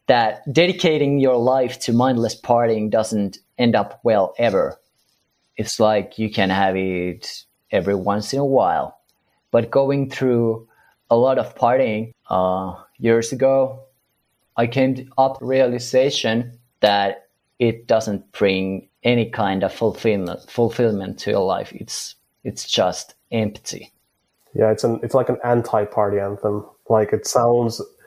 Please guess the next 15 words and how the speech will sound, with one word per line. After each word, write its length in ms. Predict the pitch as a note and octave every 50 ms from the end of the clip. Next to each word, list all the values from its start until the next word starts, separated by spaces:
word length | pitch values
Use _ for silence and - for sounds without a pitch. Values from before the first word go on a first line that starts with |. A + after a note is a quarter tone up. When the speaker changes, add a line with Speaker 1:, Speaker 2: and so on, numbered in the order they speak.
| - - - - - _ _ _
Speaker 2:
and 160 | A2 G#2 G2+ -
feels 560 | - _ - A#2 A2 G#2+ G#2 G#2+ G#2+ G#2 -
like 180 | A2 G#2 G#2 G#2+
a 40 | -
party 300 | - - G#2 G2+ G#2 G2+
anthem, 460 | G2 G2 G2+ G2+ G2+ - G#2+ G2+ G2
but 320 | G2+ G2+ G2+ G2+ G2 - G#2+
in 100 | G#2+ G#2+
reality, 480 | G#2+ G#2 G#2 G#2 G#2 G#2+ G2+ G#2 G2+
we're 140 | G2 G2+ G#2
just 160 | A2 A#2 - -
kinda, 180 | - - - -
like, 200 | - - - _
criticizing 760 | - - G#2+ G2+ G#2 G2+ - G#2+ G#2 G#2 G#2+ G#2+ G#2 G2+ G2
the, 340 | G2+ G2+ G2+ G2+ G#2 G#2+